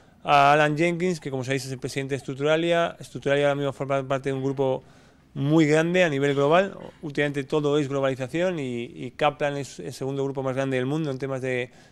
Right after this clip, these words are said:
de educación y de formación. Opera setenta universidades en treinta países distintos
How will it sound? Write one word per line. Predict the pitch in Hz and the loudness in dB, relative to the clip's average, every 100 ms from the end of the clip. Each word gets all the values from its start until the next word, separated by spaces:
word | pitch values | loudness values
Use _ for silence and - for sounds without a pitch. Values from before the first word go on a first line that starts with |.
| _ | _
de | 139 | 0
educación | 135 131 117 160 | 2 0 0 0
y | 151 | 0
de | 131 | -2
formación. | 135 127 123 170 190 - - _ _ _ - - | -4 -6 -2 0 0 -6 -20 _ _ _ -20 -16
Opera | 202 139 143 147 | -6 0 2 2
setenta | 151 131 156 151 | -2 -2 0 0
universidades | 143 139 123 147 151 | 0 0 0 2 2
en | 131 | 0
treinta | 131 151 143 | -2 -2 0
países | 139 135 | -2 -4
distintos | 131 - 151 156 165 | -6 -6 -6 -4 -6